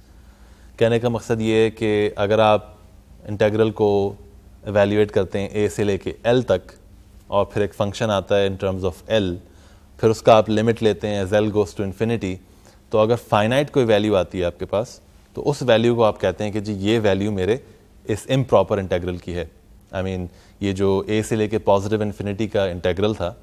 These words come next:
इसकी जो फाइनाइट वैल्यू आई है, this is the value, अ, ये जो फाइनाइट वैल्यू आई थी आपके पास लिमिट से, you will assign that value to the improper integral, and the terminology goes कि जी, हम कहेंगे कि in this case, when you do get a finite value, you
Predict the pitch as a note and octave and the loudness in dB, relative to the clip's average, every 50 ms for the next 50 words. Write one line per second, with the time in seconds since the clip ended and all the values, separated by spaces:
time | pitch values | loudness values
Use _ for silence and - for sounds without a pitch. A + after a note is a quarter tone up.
0 | - - - - - - _ _ - G#2 - - B2 A#2+ A2 A#2 G#2+ - - G2 | -20 -20 -20 -20 -20 -20 _ _ -10 -10 -8 -4 -4 -2 0 0 0 0 0 -2
1 | G2 G#2 G#2+ G#2 G#2 G#2 G2 G2 G2+ G2 F#2 F2+ F2+ F#2 A#2 - - - - - | 0 0 -2 -2 0 -2 -2 0 0 0 0 -2 -2 -4 -6 -8 -10 -18 -20 -20
2 | - - G#2 G2 - - A#2 G#2+ G#2+ G2 F#2+ F#2+ F#2 F#2 G2 G2+ G#2 - - - | -14 -8 -8 -8 -6 -6 -4 -2 -2 0 0 0 0 0 -2 -4 -4 -6 -6 -6
3 | F#2 F#2 F#2+ F#2+ F#2+ F2+ F#2+ F2+ - G#2+ G2 G2 G2 G2 G2 G2 G2 F#2+ G2 F#2+ | -6 -4 -4 -4 -4 -6 -6 -6 -4 -2 -2 -2 -2 -4 -2 -2 -2 -2 0 0
4 | F#2 F#2 F2+ - - G2 F#2 - - F#2 - F#2+ F2+ - G#2 G2+ G#2+ A#2+ B2 - | 0 -2 -2 -2 -2 -2 -2 -2 -6 -6 -8 -8 -6 -6 -6 -4 -4 -4 -4 -6
5 | - - F#2 G2 - - - - - - _ - - G#2 A2+ A#2 A#2 A#2 A2+ G#2 | -6 -10 -10 -10 -10 -14 -20 -20 -20 -20 _ -12 -4 -2 0 0 0 0 -2 -2
6 | - - G#2 G#2+ A2+ A2 G#2 G2+ G2+ G2 - - - - - _ - F#2+ F2+ F2+ | -2 -2 -2 0 0 2 2 2 2 0 -2 -12 -20 -20 -20 _ -12 -6 -2 -2
7 | F2+ F#2 F#2+ F#2+ - G2 F2+ E2+ G2 A#2 - - - F#2 E2+ - G2 F2+ F2+ B2+ | -2 -2 -4 -6 -8 -8 -6 -6 -6 -6 -6 -10 -14 -16 -4 -2 -2 0 0 0
8 | B2+ C3+ B2+ C3+ C3 B2+ C#3 D3 D3 C#3+ - - - - - - - - G#2 G2+ | -2 0 0 0 0 2 0 -2 -4 -6 -10 -18 -20 -20 -20 -20 -10 -4 -2 -2
9 | G#2 G#2 G#2 G2+ G#2 G#2 A2 A2 A2 G#2 G#2 G#2 G#2 G#2+ G#2 G#2 G#2 G2 G#2 G2+ | -2 -2 -2 -2 -4 -2 -2 -4 -2 0 0 0 0 0 -2 -4 -2 -2 0 0
10 | G#2 G2+ - - G2+ G2 F#2+ G#2 G#2 G2 F#2+ - G2+ F#2+ F#2+ G2 G2 F#2+ - - | 0 -2 -4 -6 -6 -6 -4 -6 -6 -6 -4 -4 -4 -2 -2 -4 -6 -8 -6 -4
11 | G2 F#2+ F#2+ G2 F#2+ F#2 A2+ A2+ - - - G#2 G2 G2+ G2+ - - - - - | -4 -4 -4 -4 -2 -2 -2 -4 -4 -2 0 0 0 0 -2 -8 -16 -20 -12 -8
12 | F#2+ F#2 G2 F#2+ F2+ F#2+ F#2 G#2+ A#2+ B2 B2+ A#2 G2+ G#2 - - G#2+ G2+ G2+ G2 | -6 -4 -4 -4 -6 -6 -2 -2 0 4 4 4 4 2 0 0 -2 0 0 -2
13 | G2 F#2 G2 F#2+ F#2 F#2 F#2 F#2+ G2 - - - - - - - - G2+ G2+ | -4 -2 -2 -2 0 0 -2 -4 -4 -6 -10 -18 -20 -20 -20 -16 -8 -6 -6